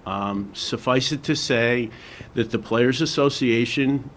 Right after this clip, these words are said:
as is their right, made an aggressive set of proposals in May, and they have refused to budge from the core of those proposals. Things like a shortened reserve period, a hundred million dollar reduction in revenue sharing,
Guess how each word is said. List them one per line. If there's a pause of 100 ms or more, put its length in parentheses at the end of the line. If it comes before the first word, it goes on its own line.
(200)
as
is
their
right,
made
an
aggressive
set
of
proposals
in
May, (460)
and
they
have
refused
to
budge
from
the
core
of
those
proposals. (640)
Things
like
a
shortened
reserve
period, (600)
a
hundred
million
dollar
reduction
in
revenue
sharing,